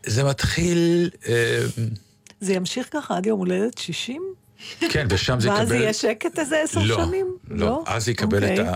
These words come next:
Speaker 1: אז, אז יקבל את המשמעות האמיתית. לא, תשמעי, היה לי מאוד קשה,
Speaker 2: די
Speaker 1: אני אומר לך,
Speaker 2: כבר, נתן,
Speaker 1: תקשיבי
Speaker 2: נו.
Speaker 1: רגע, תקשיבי רגע, זה משהו בידיעה שאתה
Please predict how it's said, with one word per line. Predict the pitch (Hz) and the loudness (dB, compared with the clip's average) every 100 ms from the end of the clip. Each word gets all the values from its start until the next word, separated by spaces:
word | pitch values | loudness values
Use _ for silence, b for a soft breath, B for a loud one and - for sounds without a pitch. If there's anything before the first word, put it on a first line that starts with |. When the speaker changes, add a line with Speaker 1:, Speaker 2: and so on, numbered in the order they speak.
| - | -2
Speaker 1:
אז, | 113 127 | -4 -2
אז | - 131 | -4 -2
יקבל | 123 - 92 | -2 0 0
את | 110 98 | 2 2
המשמעות | 95 - 98 107 98 | 0 0 2 2 0
האמיתית. | 82 82 - 110 B B B - | -2 -2 -2 -4 B B B -2
לא, | 117 | 0
תשמעי, | 123 - 147 | 2 2 2
היה | 107 | 2
לי | 101 165 | 2 2
מאוד | 160 90 85 | 0 -2 -4
קשה, | - 123 - 180 | -4 -2 0 2
Speaker 2:
די | |
Speaker 1:
אני | 208 | 4
אומר | 202 120 - | 4 4 2
לך, | 453 | 2
Speaker 2:
כבר, | 302 | 2
נתן, | 202 233 320 453 | 2 2 0 -2
Speaker 1:
תקשיבי | 392 185 190 226 254 | 0 2 2 2 0
Speaker 2:
נו. | 143 | 0
Speaker 1:
רגע, | 90 82 73 _ _ _ _ | -2 -4 -8 _ _ _ _
תקשיבי | - 95 - - 214 208 | -10 -6 -4 0 0 2
רגע, | 156 95 | 0 0
זה | 92 92 | 0 0
משהו | 104 120 170 - 220 151 117 107 - B B B B B B - | 2 2 0 -2 -2 0 0 0 -6 B B B B B B -4
בידיעה | 101 98 117 - 117 123 | -2 0 -2 0 -2 0
שאתה | 147 - - | -2 -4 -2